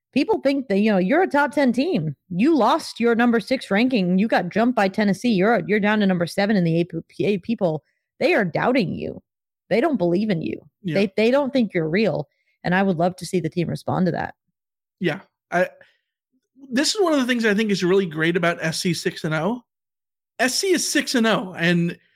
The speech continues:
Speaker 2: you should be over the moon for that for a million reasons. A, because you're six and oh. It's college football. Not everyone is six and oh, and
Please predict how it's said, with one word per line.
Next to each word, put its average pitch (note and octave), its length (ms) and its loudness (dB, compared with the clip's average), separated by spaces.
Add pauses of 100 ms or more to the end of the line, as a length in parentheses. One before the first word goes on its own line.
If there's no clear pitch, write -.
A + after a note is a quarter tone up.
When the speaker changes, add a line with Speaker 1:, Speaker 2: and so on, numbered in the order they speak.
(120)
Speaker 2:
you G3+ 180 4
should C4+ 220 -4
be G3 360 2
over C4+ 220 2
the B3+ 100 0
moon A#3 300 2
for F3+ 160 -2
that D#3 320 -2
for - 100 -2
a F3+ 40 2
million F#3+ 280 2
reasons. D#3 400 -6
A, G3 140 0
because G#3+ 260 -4
you're A3+ 120 -6
six B3+ 200 -4
and C#4+ 100 -2
oh. A#3 100 0
It's E3 100 -6
college G#3 240 -2
football. G#3 240 -2
Not F#3+ 220 0
everyone G3 380 2
is F3+ 100 -2
six - 180 -6
and F3+ 80 -2
oh, E3+ 220 0
and D#3+ 160 -4